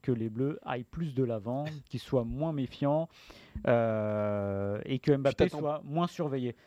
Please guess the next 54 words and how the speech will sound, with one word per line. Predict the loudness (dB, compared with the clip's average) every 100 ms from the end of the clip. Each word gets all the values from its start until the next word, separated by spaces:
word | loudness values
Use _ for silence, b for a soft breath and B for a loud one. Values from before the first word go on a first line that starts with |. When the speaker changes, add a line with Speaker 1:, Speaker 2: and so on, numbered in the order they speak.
| B B B
Speaker 2:
Tu | -4
t'attends | -2 -2 -4
pas | -4 -4
à | -6
un | -8
Kazan | -4 -4 -2
deux | -6
mille | -6
dix-huit ? | -6 -8 -10 -12 -18 -16
Speaker 1:
Je | -2
m'attends, | -2 0
ah | 0
ouais, | 0
non, | -2
alors | -2 -2
là, | -2 -4 -8 -10
bon, | -8 -8 -10
je, | -8 -6 -4
enfin, | -4 -6 -10 -20 -18
rien | -4 0 2 2
ne | -2
pouvait | -4 -4 -2 -2
laisser | -2 -4
imaginer | -2 -2 0 0 -2
qu'on | -2
<laughs> | -2 0
aurait | 0
un | 0
Kazan | 0 0 0
deux | -2
mille | -4 -4
dix-huit, | -2 -2 0
mais |
alors | 2 2
là, | 2
je | -2
m'y | -4
attends | -4 -4
pas | -2 -2
du | -2
tout, | -2 -2 -4 B B B -4
et |
j'attends | 0 0 2 2 0
surtout | -2 -4 0 0
un |
ma-, | 0 -4
une | -4 -6
finale | 0 2 2
déjà, | 0 0 -2 -2
et | -4
un |
match | -2 -2 -4
assez | -6 -4
accroché. | -4 -4 -2 -2 0 -2